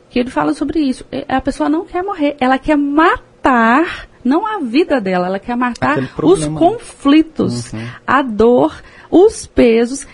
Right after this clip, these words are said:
Speaker 1: que existem dentro dela. Então, qual é a forma que ela percebe de exterminar isso? É terminando a vida, porque se ela não consegue tirar aquilo que aflige ela ali dentro,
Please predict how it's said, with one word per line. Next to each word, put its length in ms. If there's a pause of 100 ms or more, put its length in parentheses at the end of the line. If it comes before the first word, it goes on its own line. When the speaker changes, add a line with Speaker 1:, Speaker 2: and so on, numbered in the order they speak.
Speaker 1:
que 100
existem 480
dentro 340
dela. 460 (400)
Então, 240 (100)
qual 280
é 100
a 100
forma 520
que 240
ela 240
percebe 640
de 340 (320)
exterminar 580
isso? 320 (220)
É 200 (400)
terminando 440
a 140
vida, 260
porque 300
se 240
ela 180
não 160
consegue 680 (360)
tirar 640 (220)
aquilo 320
que 140
aflige 500
ela 220
ali 180
dentro, 680